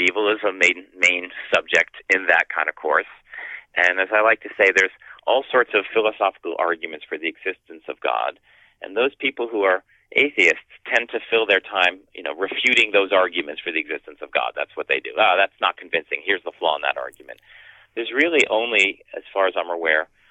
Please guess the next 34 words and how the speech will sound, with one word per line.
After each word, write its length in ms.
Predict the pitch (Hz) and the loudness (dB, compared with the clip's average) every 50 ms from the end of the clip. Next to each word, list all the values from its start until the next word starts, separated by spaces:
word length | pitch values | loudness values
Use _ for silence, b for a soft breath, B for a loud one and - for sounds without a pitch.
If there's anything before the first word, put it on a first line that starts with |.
| _ _ _ | _ _ _
one 380 | - 85 107 120 131 135 127 113 | -6 -2 0 0 0 -2 -2 0
major 400 | 107 107 107 104 - 95 82 - | 0 0 0 0 -2 -4 -2 0
argument 460 | - 85 87 85 87 80 82 73 - - - - - | 2 0 0 0 -4 -6 -6 -6 -8 -10 -20 -10 -2
for 220 | - 120 110 107 | 2 4 4 4
atheism, 580 | - - 76 69 - - 69 65 65 65 - 64 - | 2 0 -4 -4 -4 -6 -6 -6 -6 -8 -12 -16 -12
like 140 | - 82 - | -12 -8 -8
a 60 | 80 | -6
positive 520 | - - - 110 107 107 104 107 - 90 82 | -6 -4 -2 0 0 0 0 0 -2 2 2
argument 400 | 87 85 85 85 80 80 80 - | 2 0 0 -2 -4 -6 -4 0
they 120 | 80 76 80 | -2 -2 0
make 320 | 80 80 80 80 - - - - | 2 2 2 2 0 -2 -2 -2
against 360 | 104 - 101 95 104 101 - - | 0 2 4 2 2 2 -2 -2
the 100 | 95 85 | 0 0
existence 480 | 73 - - 73 71 _ - 71 69 _ - | 0 0 -4 -10 -10 _ -14 -20 -20 _ -20
of 100 | - - | -20 -14
God, 280 | 71 71 69 69 69 - _ B B B B B B B B B | -12 -10 -8 -10 -10 -12 _ B B B B B B B B B
and 120 | - 92 | -2 0
that's 140 | 101 104 - | 0 0 -2
the 80 | - - | -4 -2
problem 300 | - 95 85 82 82 80 76 | 2 2 2 2 0 -6 -6
of 60 | 71 | -4
evil. 340 | 76 73 67 69 67 65 _ B B B B B B B B - | -4 -2 -2 -2 -4 -4 _ B B B B B B B B -2
Um, 300 | 78 80 76 71 76 76 - _ - - - _ _ _ _ - | 0 0 0 0 -4 -10 -16 _ -12 -12 -12 _ _ _ _ -2
and 280 | 80 78 73 73 - - - | -2 0 -2 -4 -8 -8 -8
it's, 140 | - - - - | -8 -8 -4 0
it's 140 | - 104 - | 0 2 2
an 100 | 113 101 | 4 2
obvious 320 | 95 90 82 82 82 78 - - | 2 2 2 0 0 -2 -2 -2
problem. 320 | - 78 76 - - 73 73 76 | 0 0 0 0 -2 -8 -4 -2
How 120 | 90 95 | -2 -2
can 220 | - - 120 104 101 | 0 0 0 2 2
an 100 | 98 - - | 0 2 2
all-powerful, 1000 | 92 101 117 123 123 - - - 120 110 107 110 110 110 - 110 101 98 104 104 _ B B B B B B B B B B | 4 4 4 2 2 0 0 4 4 6 6 6 4 2 2 2 4 4 2 0 _ B B B B B B B B B B
merciful, 840 | 87 95 98 107 120 120 - - 117 - - 113 107 104 98 98 | -8 0 2 2 2 2 2 -2 -2 0 2 4 4 4 2 -2